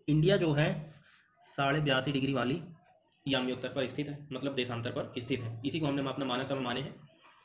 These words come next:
तो यदि हम साढ़े बयासी डिग्री कह रहे हैं तो कितना घंटा आगे या फिर पीछे, इसको हम कैसे कैलकुलेट करेंगे? हमें पता है कि पन्द्रह डिग्री बराबर होता है एक घंटा, ठीक है, पन्द्रह डिग्री बराबर हो रहा है एक घंटा,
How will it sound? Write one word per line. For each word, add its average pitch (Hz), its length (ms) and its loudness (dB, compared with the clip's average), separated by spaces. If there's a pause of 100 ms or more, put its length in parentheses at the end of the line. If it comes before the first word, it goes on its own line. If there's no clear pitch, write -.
(960)
तो 202 320 6
यदि 175 120 4
हम 202 120 4
साढ़े 180 240 8
बयासी 156 280 8
डिग्री 180 220 6
कह 170 160 6
रहे 170 140 4
हैं 202 240 2
तो 202 100 0
कितना 180 300 4
घंटा 190 260 6 (140)
आगे 147 240 6
या 220 160 4
फिर 214 120 0
पीछे, - 300 0 (420)
इसको 139 200 4
हम 196 80 6
कैसे 208 200 4
कैलकुलेट 208 340 4
करेंगे? 196 300 0 (100)
हमें 175 220 4
पता 190 260 4
है 165 260 4
कि 202 480 -2 (920)
पन्द्रह 170 300 8
डिग्री 190 260 4
बराबर 175 280 10
होता 160 200 4
है 185 180 0
एक 151 200 2
घंटा, 107 300 -4 (600)
ठीक 190 140 4
है, 202 120 2 (1080)
पन्द्रह 143 220 2
डिग्री 156 180 4
बराबर 143 300 4
हो 131 140 0
रहा 135 140 4
है 139 360 -2 (100)
एक 170 160 6
घंटा, 117 280 4